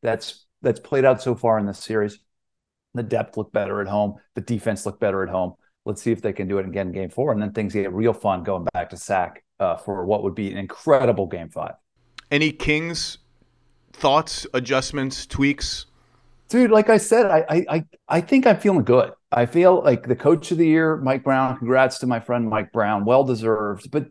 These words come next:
Speaker 1: when I look at these numbers and I look at the tape of Kevin Huerter's shots, Keegan Murray's shots, Malik Monk's shots, Davion Mitchell's shots last night, and together, I'm gonna do the quick math, they were, like, three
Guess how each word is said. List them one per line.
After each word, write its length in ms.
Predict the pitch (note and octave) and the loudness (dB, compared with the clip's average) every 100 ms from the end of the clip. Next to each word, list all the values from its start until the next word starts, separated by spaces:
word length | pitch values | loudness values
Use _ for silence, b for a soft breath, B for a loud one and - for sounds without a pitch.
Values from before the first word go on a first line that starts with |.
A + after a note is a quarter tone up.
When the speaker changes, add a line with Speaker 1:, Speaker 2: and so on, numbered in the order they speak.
| - | -12
Speaker 1:
when 280 | F3+ F3+ G3 | -6 -2 0
I 60 | |
look 360 | F#3 F3 A3+ B3 | 0 4 2 2
at 120 | B3+ | -2
these 240 | G#3 D#3+ C3 | -2 0 0
numbers 420 | C#3+ D3+ B2 A2+ | 2 2 0 0
and 100 | C3 | 0
I 100 | B2+ | 2
look 260 | C#3 F3 | 0 0
at 100 | D#3+ | -2
the 80 | - | -6
tape 540 | - - D#3 E3 - B2 | -8 -2 0 2 0 -6
of 160 | - | -4
Kevin 260 | D3 D3 C#3 | -2 -2 -2
Huerter's 380 | B2+ B2 A2+ G2+ | -2 -2 -2 -6
shots, 500 | - G#2 G2 F2+ - | -4 -2 -2 -4 -10
Keegan 460 | - F3 D#3+ D3 | -4 -2 -2 -2
Murray's 340 | C3 B2 A2+ G2+ | 0 -2 -2 -4
shots, 320 | G#2+ F#2 - | -4 -6 -4
Malik 420 | A#2 C3+ F#3 E3+ | -4 0 -2 -2
Monk's 360 | C3+ B2 A#2 - | -4 -2 -4 -6
shots, 360 | A2+ F#2 - - | -4 -4 -4 -2
Davion 440 | D#3 F3 E3+ C3+ | 0 2 0 -2
Mitchell's 380 | B2+ B2+ A2+ G2 | -4 -4 -6 -4
shots 340 | A2+ G2+ - | -2 -2 -4
last 320 | F#2 F2+ - | -4 -6 -6
night, 260 | F2 F2+ - - | -10 -10 -12 -12
and 120 | A#2 | -8
together, 440 | - B2+ D3+ C3 A2+ | -4 0 2 2 0
I'm 120 | A2+ | -2
gonna 140 | G#2+ | -6
do 160 | G#2 A2 | -6 -6
the 80 | G2+ | -6
quick 240 | G2 - | -10 -8
math, 220 | F2+ F2+ | -8 -8
they 80 | G2 | -8
were, 100 | G#2 | -6
like, 240 | G2 F#2+ | -4 -6
three 720 | - - G#2+ A#2+ B2+ C3 B2 | -10 -12 -4 0 0 0 -2